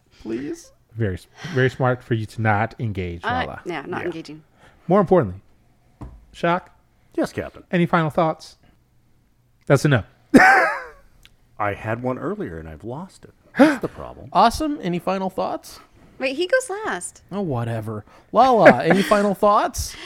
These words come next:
Speaker 3: My final thoughts. Get your tickets for the tasting. Get your tickets for the Christmas dinner. Plan your costume. We have so much fun stuff happening in this valley. Look it up on fett.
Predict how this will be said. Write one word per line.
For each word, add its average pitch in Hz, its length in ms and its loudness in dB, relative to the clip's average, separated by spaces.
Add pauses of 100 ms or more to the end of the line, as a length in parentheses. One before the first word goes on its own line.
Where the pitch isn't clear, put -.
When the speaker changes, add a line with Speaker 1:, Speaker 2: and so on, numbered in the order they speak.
(360)
Speaker 3:
My 285 140 4
final 269 240 4
thoughts. - 420 -2 (400)
Get 285 220 -2
your 311 100 -2
tickets 247 440 -6 (140)
for 208 320 -2
the 196 120 -8
tasting. 311 500 -4 (120)
Get 254 180 -6
your 233 60 -6
tickets 202 280 -8
for 180 120 -8
the 170 60 -8
Christmas 285 360 -8
dinner. 233 380 -6 (240)
Plan - 240 -2
your 226 100 -6
costume. 185 600 -6 (300)
We 226 140 -8
have 202 140 -2
so 285 120 0
much 269 180 -4
fun 233 320 -2
stuff - 280 -4
happening 220 320 -8
in 208 80 -6
this 208 120 -10
valley. 202 400 -4
Look 247 300 -4
it 240 80 0
up 208 240 -4
on 220 220 -8
fett. 185 440 -6